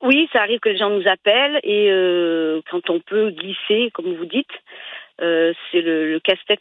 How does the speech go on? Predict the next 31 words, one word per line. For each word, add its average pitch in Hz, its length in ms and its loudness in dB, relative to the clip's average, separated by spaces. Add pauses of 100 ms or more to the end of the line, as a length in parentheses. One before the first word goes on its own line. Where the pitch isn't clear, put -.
(140)
euh, 165 320 2
quotidien 208 480 0
des 220 160 -6
infirmières. 220 640 2 (200)
<laughs> 220 100 -4 (680)
Euh, 190 480 4
quand 220 60 2
il 220 80 2
y 226 40 4
a 226 40 2
vraiment 226 260 0
urgence, 233 360 -2
effectivement, 190 540 -2
on 185 60 0
essaie 180 300 0
de, 170 340 -4
de 156 220 -10
s'organiser. 170 800 -2
Sinon, 190 240 0
on 202 60 -6
peut 175 360 -2
reporter 170 520 -4
sur 180 140 -2
un 170 100 0
autre 180 280 -2
jour. 196 260 -6
C'est 185 80 -2
un 170 80 -2
peu 180 140 -4
moins 185 340 2
chargé. 208 540 0